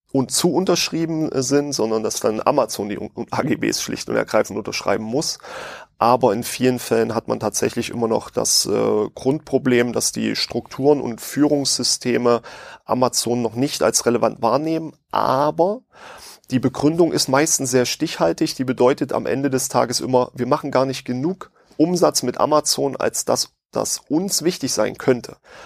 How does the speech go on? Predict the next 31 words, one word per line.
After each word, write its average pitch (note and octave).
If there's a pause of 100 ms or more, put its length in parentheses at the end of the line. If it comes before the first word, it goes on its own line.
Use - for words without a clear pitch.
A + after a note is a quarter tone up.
Wenn C3
man C3+
insgesamt A2+
nur A#2
ein, B2+
zwei, A#2+
drei, A#2+ (240)
wenn C3+
es C#3+
sogar A2+
mal A2+
ein A2+
bisschen -
mehr A#2
sind, G#2+
vier D3
Prozent -
mit C#3+
Amazon A#2
macht, C3 (440)
dann -
ist -
das A#2+
für -
die A2
meisten A2
einfach -
gar A2
nicht, E3
äh, C3+
beachtenswert, -